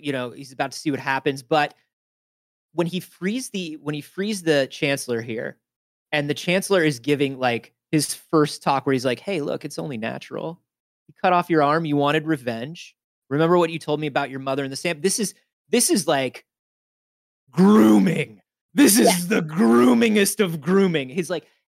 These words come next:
Speaker 1: "Hey, man, no, I get it. You were angry and you flew, you flew out of line. Remember that thing that you told me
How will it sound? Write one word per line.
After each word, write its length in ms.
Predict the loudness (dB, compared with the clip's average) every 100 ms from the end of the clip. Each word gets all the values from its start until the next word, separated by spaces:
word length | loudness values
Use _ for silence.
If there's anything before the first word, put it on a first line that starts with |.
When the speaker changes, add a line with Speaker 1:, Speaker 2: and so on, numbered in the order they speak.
| _
Speaker 1:
"Hey, 140 | -10 -8
man, 240 | -8 -8
no, 160 | -4 -2
I 120 | -2
get 300 | -2 -2 0
it. 100 | -2
You 120 | -4
were 140 | 0 2
angry 380 | 0 0 -2 -2
and 80 |
you 100 | -4
flew, 440 | -12 -4 0 0 -2
you 120 | -10
flew 220 | -6 0
out 120 | 2 2
of 40 |
line. 160 | 0 -2 _ _
Remember 300 | 0 2 2
that 180 | 2 0
thing 180 | -2 -2
that 100 | -6
you 140 | -10
told 340 | -4 -2 -2
me 320 | -4 -6 -6